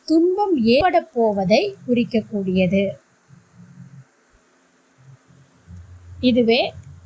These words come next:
பாம்பு ஒன்று காலில் ஏறியது போல கனவு வந்துச்சு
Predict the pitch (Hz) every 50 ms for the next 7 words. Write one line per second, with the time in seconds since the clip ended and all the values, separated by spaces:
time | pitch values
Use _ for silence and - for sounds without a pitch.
0 | - - - 277 285 311 349 392 415 403 392 392 359 294 262 240 226 226 196 196
1 | 208 214 240 370 - - - _ _ _ - 277 277 262 269 294 339 381 370 320
2 | 277 302 349 381 349 - - - 240 214 240 269 302 339 381 403 415 403 370 349
3 | 311 240 - 214 208 - 220 214 214 214 220 247 277 - - - - _ _ _
4 | _ _ - _ _ _ _ _ _ - - - _ _ _ _ _ _ - 262
5 | 262 277 311 320 320 311 285 269 247 226 214 208 208 180 - - 247